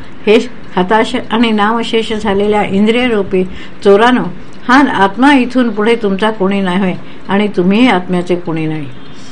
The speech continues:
आत्म्याचा आणि तुमचा आता काही एक संबंध उरलेला नसल्यामुळे तुम्ही आता कायमचे नष्ट व्हा. तुमच्या सर्व आशा मी निष्फळ करून टाकल्या आहेत. आश्रयरहित झालेले तुम्ही आता माझ्यावर सत्ता गाजवण्याला असमर्थ आहात.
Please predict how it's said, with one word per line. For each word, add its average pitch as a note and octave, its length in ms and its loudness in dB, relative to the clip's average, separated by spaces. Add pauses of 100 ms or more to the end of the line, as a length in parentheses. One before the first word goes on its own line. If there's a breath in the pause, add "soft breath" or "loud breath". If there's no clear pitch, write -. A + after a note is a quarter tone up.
(200 loud breath)
आत्म्याचा G#3 460 0
आणि G#3+ 220 -2
तुमचा G3+ 300 0
आता G#3+ 240 0
काही B3 500 2
एक C#4 80 0
संबंध G#3+ 420 0
उरलेला F#3+ 480 2
नसल्यामुळे F3+ 440 -2 (400 loud breath)
तुम्ही B3 200 4
आता A3+ 220 2
कायमचे G3 520 0
नष्ट E3+ 300 -4
व्हा. C#3+ 160 -4 (800 loud breath)
तुमच्या C4 300 4
सर्व C4 240 0
आशा C4 380 2
मी A3+ 180 2
निष्फळ F#3+ 380 0
करून G#3 260 -2
टाकल्या D#3 320 -4
आहेत. - 120 -8 (460 loud breath)
आश्रयरहित C4+ 760 4
झालेले A3+ 460 2
तुम्ही G#3 300 -2
आता G3+ 260 -2
माझ्यावर F3+ 420 0 (420 loud breath)
सत्ता G3+ 300 2
गाजवण्याला G3 640 2 (120)
असमर्थ F#3 540 0
आहात. C3 160 -4